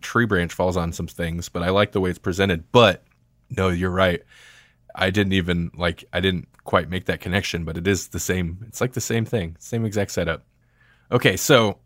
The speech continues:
as always, there's a couple ways we could go with this. I'm going to restrict myself to th-, the movies in question. So Die Hard and Home Alone. God, there's a couple ways to do this.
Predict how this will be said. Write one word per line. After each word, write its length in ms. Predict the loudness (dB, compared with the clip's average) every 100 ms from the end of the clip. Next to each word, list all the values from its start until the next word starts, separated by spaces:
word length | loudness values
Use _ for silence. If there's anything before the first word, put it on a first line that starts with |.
| _ _ _ _
as 440 | 4 6 4 -2 -12 _ 2
always, 380 | 4 6 2
there's 140 | 0 -2
a 60 |
couple 200 | -2 -2
ways 200 | 0 0
we 80 | -2
could 140 | -8 -8
go 120 | -6
with 140 | -6
this. 340 | -8 -12 -12 -20 _ -20 _ _
I'm 240 | 2 4
going 240 | 6 6 6
to 120 | 4
restrict 460 | 2 2 0 -2 2
myself 640 | 2 2 0 0 -6 -18 _ _ _
to 200 | -6 -4
th-, 200 | -4 -16 -20 _ _
the 120 | -2 4
movies 420 | 6 6 6 4
in 140 | 0
question. 600 | 2 4 2 0 -4 -4 -8 _ _ _ _
So 160 | -6 0
Die 220 | 6 6
Hard 200 | 6 4
and 100 | 4
Home 160 | 2 0
Alone. 380 | 0 -4 -8 -18 _ _ _ _ _ _ -20 _ _ _ -12
God, 180 | -8
there's 160 | -4 -4
a 60 | -2
couple 260 | -2 0
ways 200 | -2 -2
to 100 | -6
do 120 | -8
this. 360 | -8 -10 -14 -18